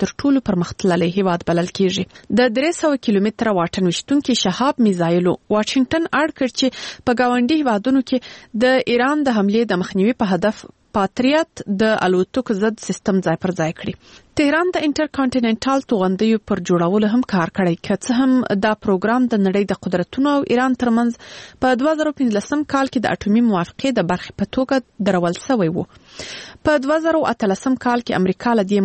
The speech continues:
موافقې ووته. کله چې امریکا په عراق کې ایرانی جنرال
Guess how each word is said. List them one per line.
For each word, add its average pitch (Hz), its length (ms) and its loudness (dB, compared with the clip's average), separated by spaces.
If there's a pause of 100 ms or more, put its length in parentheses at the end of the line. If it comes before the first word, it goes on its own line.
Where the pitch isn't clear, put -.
موافقې 165 420 0
ووته. 165 360 0 (280)
کله 208 200 0
چې 185 160 0
امریکا 190 360 0
په - 160 -2
عراق 220 240 -2
کې - 240 -2
ایرانی 196 480 2
جنرال 185 360 0